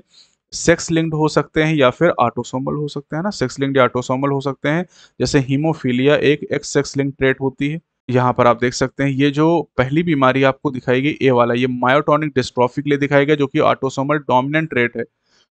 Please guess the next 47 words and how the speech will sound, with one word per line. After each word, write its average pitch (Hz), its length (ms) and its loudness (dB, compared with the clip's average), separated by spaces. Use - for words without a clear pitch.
और 123 120 2
दूसरा 131 280 2
सिकल 156 340 0
सेल 156 220 0
एनीमिया 127 420 2
आपको 147 240 0
दिखाई 135 320 2
गई 143 160 2
है 151 100 0
जो 127 160 -2
कि 170 360 0
एक 139 200 2
ऑटोसोमल 135 720 0
रिसेसिव 117 420 -2
ट्रेट 120 340 -4
यहाँ 117 200 -4
पर 117 160 -4
आपको 117 220 -4
दिखाई 117 300 -6
गई। 117 80 -2
कलर 156 320 2
ब्लाइंडनेस 135 440 0
की 143 100 -8
हम 139 100 -4
बात 131 200 2
करते 135 240 -4
हैं 131 80 -2
बेटा, 147 220 -2
कलर 156 240 6
ब्लाइंडनेस 143 560 0
की 156 120 0
अगर 135 220 2
बात 127 240 2
करें 147 140 -4
तो 160 60 -2
ये 156 60 0
सेक्स - 380 -2
लिंक्ड 156 180 -2
रिसेसिव 120 440 0
डिसऑर्डर 135 520 0
है, 151 140 -6
सेक्स - 320 -8
लिंक्ड 135 160 -2
रिसेसिव 123 360 -2
डिसऑर्डर 131 380 0
होती 131 320 -4
है, 156 140 -4